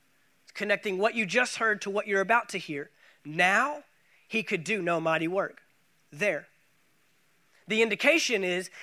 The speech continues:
is that the miracles and the blessings and the signs and wonders were locked up in honor. And the one time we see Jesus dishonored,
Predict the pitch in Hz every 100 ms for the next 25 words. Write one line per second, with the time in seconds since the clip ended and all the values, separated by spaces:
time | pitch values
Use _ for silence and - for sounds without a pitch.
0 | - 208 185 208 185 170 180 220 302 262
1 | 208 185 185 175 160 269 311 - 220 190
2 | 175 - 196 185 170 180 - - - 269
3 | 277 269 214 202 262 294 214 175 190 185
4 | 220 311 294 - 330 - - 185 214 196
5 | 139 - _ _ _ _ _ _ _ _
6 | _ _ _ _ _ _ _ _ _ _
7 | _ 208 202 202 196 330 339 320 294 269
8 | 254 - 262 190 247 220 214 170 247 233
9 | 233 180 143